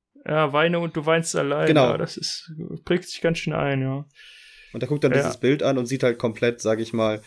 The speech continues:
Speaker 2: komisch aus. Also lange Haare, Bart, also komplett fertig, sag ich mal.
Speaker 1: Also man sieht eben, er wird ge-, er wird da festgehalten und er bekommt immer einmal oder zweimal am Tag was zu essen. Und jedes Mal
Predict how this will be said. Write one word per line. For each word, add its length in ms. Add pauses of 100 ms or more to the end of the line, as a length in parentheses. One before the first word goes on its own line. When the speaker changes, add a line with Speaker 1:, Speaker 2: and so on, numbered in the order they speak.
(680)
Speaker 2:
komisch 440
aus. 400
Also 380
lange 340
Haare, 580
Bart, 600
also 160
komplett 400
fertig, 380
sag 180
ich 140
mal. 160 (720)
Speaker 1:
Also 180
man 180
sieht 200
eben, 240
er 180
wird 320
ge-, 500 (280)
er 100
wird 120
da 60
festgehalten 840
und 100
er 60
bekommt 300
immer 200
einmal 300
oder 120
zweimal 260
am 100
Tag 200
was 160
zu 100
essen. 600 (720)
Und 640
jedes 380
Mal 580